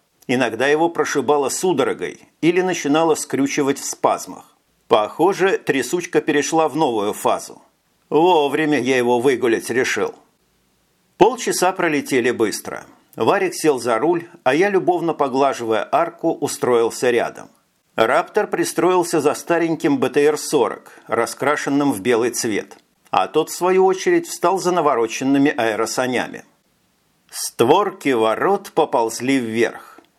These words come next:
И тут меня пробрало. Синдром теплого места, чтоб его. Вояки тронулись и потихоньку начали выезжать. "Газуй!"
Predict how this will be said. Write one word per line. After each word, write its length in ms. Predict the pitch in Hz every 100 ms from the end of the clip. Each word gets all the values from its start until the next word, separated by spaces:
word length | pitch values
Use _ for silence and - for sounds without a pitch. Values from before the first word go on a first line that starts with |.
| _
И 100 | 147
тут 380 | 123 - 143 143
меня 300 | 139 127 117
пробрало. 720 | 113 120 120 120 113 98 - - _ _ _ -
Синдром 540 | - 135 123 190 190
теплого 480 | - 185 190 185 185
места, 420 | 190 170 - 98
чтоб 480 | - - - 110 -
его. 380 | 107 98 - - _ _ _ _ -
Вояки 540 | 110 135 208 247 185
тронулись 720 | 110 139 208 202 175 170 - -
и 80 |
потихоньку 680 | 131 120 110 101 190 202 175
начали 400 | 135 113 - 120
выезжать. 760 | 120 123 123 104 101 110 - - _ _ _ _ _ _ _ _ _ -
"Газуй!" 840 | - 90 123 156 151 175 151 98